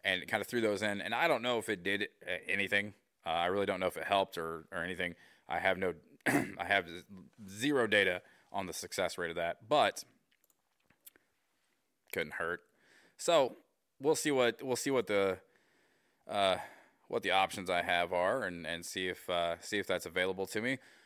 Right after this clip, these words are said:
And, uh, if that's the case, then I'm going to, like I said, uh, make the spread a little more mallard-centric. Um, that seems to be the predominant species in the area. And, um, especially early season because we have,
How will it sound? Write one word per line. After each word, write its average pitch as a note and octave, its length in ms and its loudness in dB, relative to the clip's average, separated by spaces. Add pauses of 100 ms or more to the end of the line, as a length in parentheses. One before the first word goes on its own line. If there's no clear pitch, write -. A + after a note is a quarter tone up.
(240)
And, G#2 280 0
uh, F#2+ 180 4
if A2 80 2
that's C3+ 200 4
the C3 120 2
case, C3+ 160 2
then G#2 180 -2
I'm G2 180 0
going A2 240 -2
to, G2 440 -2
like F#2 140 -2
I F2+ 40 -2
said, G#2+ 300 0
uh, F2+ 200 2
make G#2 420 0
the G2 360 -4
spread A2+ 440 0
a G2 60 -2
little G#2+ 160 0
more G#2+ 240 2
mallard-centric. G2 840 0 (380)
Um, E2+ 480 -4 (160)
that F#2+ 160 -2
seems G2+ 180 -4
to F2+ 60 -10
be F#2+ 100 -2
the F2+ 80 -6
predominant F#2 400 -2
species F2+ 400 -6
in E2 80 -12
the E2+ 100 -8
area. G#2+ 320 2 (440)
And, F2+ 320 0
um, E2 440 -2 (1200)
especially G#2 380 0
early F#2+ 220 2
season F#2+ 320 -2
because E2+ 340 -4
we E2+ 80 -4
have, E2+ 180 -2